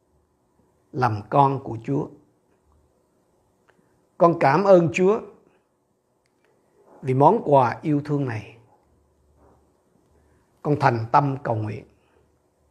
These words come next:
nhân danh Đức Chúa Giêsu. Amen. Thì bởi những cái lời cầu nguyện đơn sơ như vậy, nếu lòng quý vị chân thành, Chúa Giêsu đã giáng sinh trong tấm lòng của quý vị.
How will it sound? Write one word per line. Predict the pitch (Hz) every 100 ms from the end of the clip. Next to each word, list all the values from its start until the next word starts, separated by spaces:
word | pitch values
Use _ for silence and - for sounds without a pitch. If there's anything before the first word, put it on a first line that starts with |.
| _ _ _ _ _ _ _ _ _ _ _ -
nhân | 139 147 139
danh | 143 135 139
Đức | 147
Chúa | 160
Giêsu. | 151 135 143 131 120 - _ _ _ _ _ _ _ _ _ _ _ _ _ _ -
Amen. | 131 127 120 117 - - - _ _ _ _ _ _ _ _ _ _ _ _ _ _ _ -
Thì |
bởi | 151 175
những | 220
cái | 240
lời | 226 175 147
cầu | 175
nguyện | 160 139 143
đơn | 180 190
sơ | - 180
như | 180 180
vậy, | 139 110 -
nếu | 180 214
lòng | 170 131 123
quý | 185 202
vị | 127 110
chân | 170 156
thành, | 127 110 101 - _ _ _ _ _ _ _ _ -
Chúa | 170
Giêsu | 170 151 160 151 151
đã | 139 113 175 165
giáng | 170
sinh | 180 160 147 135 147 -
trong | 135
tấm | 123 165
lòng | 156 113 107
của | - 113
quý | 143 143
vị. | - -